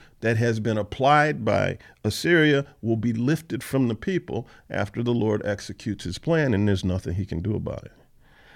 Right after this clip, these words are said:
Verse twenty-six, "This is the plan prepared for the, uh, this is the plan prepared for the whole earth." Now, that's an interesting statement. And it says, "And this is the hand stretched out against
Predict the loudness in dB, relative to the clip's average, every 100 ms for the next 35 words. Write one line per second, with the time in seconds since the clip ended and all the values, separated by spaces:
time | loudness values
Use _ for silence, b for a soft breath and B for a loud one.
0 | b b b 6 6 6 6 4 4 0
1 | -2 -6 -16 _ _ _ b b b 4
2 | 4 4 4 4 4 4 6 4 4 0
3 | 4 4 6 2 0 2 2 2 -2 4
4 | 4 4 2 0 0 2 2 4 0 0
5 | 4 6 4 2 2 4 2 2 2 2
6 | -2 -2 2 2 -2 -14 -20 b b b
7 | b b -2 2 2 0 -2 -2 -2 -4
8 | -2 -4 2 2 2 -2 -6 B B B
9 | 2 2 8 8 8 2 B B 4 8
10 | 8 8 4 6 8 10 8 6 6 6
11 | 8 8 8 4 4 4 4